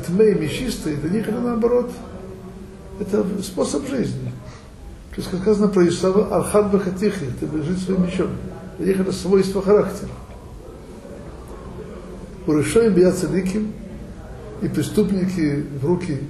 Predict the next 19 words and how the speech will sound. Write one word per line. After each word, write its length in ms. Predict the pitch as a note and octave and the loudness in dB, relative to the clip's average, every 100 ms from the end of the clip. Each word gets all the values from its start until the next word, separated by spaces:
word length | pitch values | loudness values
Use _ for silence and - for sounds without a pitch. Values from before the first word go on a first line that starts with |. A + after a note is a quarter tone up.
| - | -2
праведников, 560 | C#3+ D#3+ F3+ F3 G3+ G3 - - - - | 0 2 0 -2 -4 -6 -10 -16 -18 -10
то 60 | F#3 | -6
же 100 | F#3 | -2
самое, 340 | G3+ G#3+ F#3+ F3+ - - | 0 0 -2 -6 -8 -8
это 80 | F3 - | -6 -2
то, 100 | F#3 | -2
что 140 | E3+ | -2
сейчас 140 | - D#3 | -4 -4
объясню, 320 | C#3+ B2+ D3+ | -4 -6 -6
это 120 | C#3 | -6
касается 460 | - - E3+ D#3 F#3 | -8 -4 -2 -2 -6
этого 180 | F#3 F3+ | -4 -2
тоже. 260 | G3+ F#3 - - - - - - - - - - - - - - - - - - - - - - - - - - - - - - F3+ - F3+ - - - - - - - - - | 0 -2 -2 -8 -12 -14 -14 -14 -16 -14 -16 -16 -18 -18 -18 -18 -18 -16 -16 -16 -16 -16 -16 -16 -16 -16 -16 -18 -18 -16 -16 -16 -14 -14 -14 -14 -14 -14 -10 -10 -10 -12 -12 -2
То 60 | F#3 | 2
есть, 320 | E3+ - - - | 2 -2 -6 -6
когда 260 | - D#3 D#3+ | -4 2 4
евреи 380 | D3 C#3+ B3+ A3 | 4 2 4 4
воюют, 360 | F3 G#3+ G3+ | 4 4 2
они 120 | F#3+ | 2